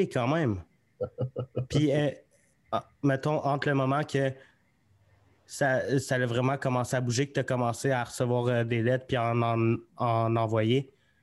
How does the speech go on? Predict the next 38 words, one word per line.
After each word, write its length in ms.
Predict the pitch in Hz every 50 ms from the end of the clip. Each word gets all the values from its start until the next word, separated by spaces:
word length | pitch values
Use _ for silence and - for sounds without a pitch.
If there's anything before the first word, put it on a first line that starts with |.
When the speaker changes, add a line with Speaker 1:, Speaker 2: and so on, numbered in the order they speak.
| _ -
Speaker 2:
Moi, 220 | 90 87 87 92 98
je 100 | 107 110
l'ai 60 | 98
envoyé 480 | 95 92 90 87 98 95 95 95 92 87
gros. 380 | 85 90 98 110 120 120 110 107
Euh, 120 | 101 95
je 140 | 92 98 95
vais 160 | 95 90 92
en 100 | 95 95
mettre 240 | 95 101 110 - 110
encore 400 | 98 95 95 - 104 104 107 107
sur 200 | - - 98 95
mon 160 | 95 95 92
site 300 | 92 - - 101 - -
Internet 580 | 98 92 90 - 95 87 82 90 95 104 113 123 -
que 100 | - 95
le 80 | 85
monde 140 | 82 87 92
Speaker 1:
Ok. 140 | 92 - 120
Speaker 2:
puisse 120 | 110 101 - _ _ _ - -
voir. 300 | 101 110 131 135 120 98 90 92 - _ - - - - - - - - - - _ _ - -
Euh, 800 | - 69 78 80 82 82 80 82 82 78 73 73 78 85 - 90 - - - - - - - - - - - - - - _ _ _ _ _ _ _ _ _ _ _ _ _ _ _ -
quand 220 | - 127 101 95 -
on 140 | 110 101 101
fait 240 | - - 107 98
face 340 | 92 - - 123 131 131 -
à 60 | 117
un 240 | 101 101 98 98 101
avenir 420 | 101 101 95 95 104 107 110 113 107
incertain, 640 | 104 101 95 - - 98 90 - - 113 123 131
puis 140 | 127 117 104
on 80 | 98 95
sait 200 | - - 98 90
pas 140 | - - 113
si 380 | 120 - - - 104 95 95 95
on 160 | 95 92 90
va, 360 | 87 95 98 98 95 95 92
euh, 420 | 90 90 87 85 85 82 80 82